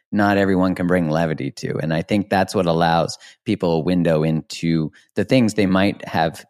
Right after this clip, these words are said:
shame attached to, 'cause all of a sudden they're like, <laughs> "Ha, ha, ha. Oh,"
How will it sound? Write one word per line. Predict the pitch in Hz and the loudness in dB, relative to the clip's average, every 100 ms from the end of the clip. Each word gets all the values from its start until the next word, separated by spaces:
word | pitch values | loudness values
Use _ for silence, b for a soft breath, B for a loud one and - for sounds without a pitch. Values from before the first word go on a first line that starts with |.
| _ | _
shame | - 143 135 | 0 2 2
attached | - 90 - - | 0 -2 -2 -4
to, | 85 82 - B B | -2 -2 -4 B B
'cause | 104 | 0
all | 98 | 2
of | 98 | 2
a | |
sudden | 90 92 | 0 0
they're | 95 | 0
like, | 90 - | -2 -4
<laughs> | |
"Ha, | - - - | -8 -6 -8
ha, | - - | -10 -10
ha. | - B B B B - | -16 B B B B 2
Oh," | 311 101 92 | 4 6 2